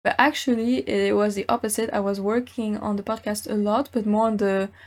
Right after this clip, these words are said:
the background, so what you don't see. For a few months, I was really reflecting on the concept of the podcast because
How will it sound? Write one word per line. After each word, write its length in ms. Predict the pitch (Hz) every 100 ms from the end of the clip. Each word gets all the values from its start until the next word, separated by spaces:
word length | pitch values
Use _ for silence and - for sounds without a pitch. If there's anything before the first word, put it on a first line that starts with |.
| - -
the 80 | 190
background, 500 | 226 208 202 196 196
so 180 | 196
what 540 | 190 196 202 190 - - -
you 300 | 202 214 202
don't 240 | 208 208
see. 360 | - 233 277 - - - _ _ _ - -
For 280 | - 233 226
a 40 |
few 560 | 214 - 247 262 277 262
months, 800 | 220 202 254 330 - - - -
I 100 | 208
was 220 | 202 208
really 240 | 226 262 277
reflecting 720 | 233 233 233 226 - 220 214 -
on 280 | 208 208 208
the 200 | 190 190
concept 460 | 277 285 254 247
of 100 | 202
the 80 | 196
podcast 760 | 190 190 - 202 262 - - - _ _ _ _ _ _
because 1000 | 202 220 220 214 208 208 202 - - -